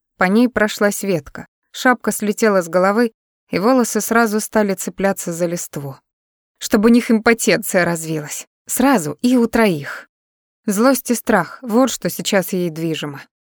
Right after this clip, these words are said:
Совсем рядом слышались звериные крики, вой, визг. Лиза вздрагивала от каждого звука, стараясь идти как можно тише и не привлекать своим движением местных обитателей.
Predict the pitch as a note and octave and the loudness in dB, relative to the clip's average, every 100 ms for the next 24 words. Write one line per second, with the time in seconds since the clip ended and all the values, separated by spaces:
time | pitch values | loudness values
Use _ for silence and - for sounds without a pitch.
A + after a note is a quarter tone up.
0 | _ _ _ - G#3 - G#3 G3+ A3+ F#3+ | _ _ _ 0 0 2 2 4 2 2
1 | F#3 - G#3 G#3+ F#3+ F3+ E3 F3+ F#3 F3 | -4 -2 -2 -2 -2 -2 -2 -2 0 -2
2 | E3+ - F#3 G#3 - E3+ D#3+ E3 F#3+ G3 | -4 -4 -4 -4 -6 -8 -6 -4 -2 -4
3 | E3 D#3 C#3+ - - - _ _ _ _ | -6 -10 -8 -12 -14 -20 _ _ _ _
4 | _ A3 G#3+ G#3 G3+ F#3 G#3+ A#3+ F#3+ E3+ | _ 0 2 4 0 0 2 2 0 0
5 | F3 - F#3+ F3 E3+ E3+ E3 G#3 A3 D#3+ | -2 -2 -4 -4 -4 -4 -2 -2 -2 -4
6 | - F3+ F#3 F3+ F#3+ - A3 G3 - G#3 | -2 0 0 0 -6 -6 -6 -4 -2 -2
7 | G3+ F#3+ F3+ - G#3+ - - _ _ _ | 0 -4 -6 -4 -4 -4 -10 _ _ _
8 | _ G3 G#3 A#3+ A3 A#3 B3+ B3 G#3+ G#3+ | _ -2 2 2 0 0 0 0 2 2
9 | F#3+ G#3 G3+ A#3 G#3+ G3+ G3 G3 G3+ F3 | 2 0 2 4 4 2 0 -2 -4 -4
10 | F3+ E3+ - D3 - D3+ D3 - | -4 -4 -6 -10 -10 -14 -16 -20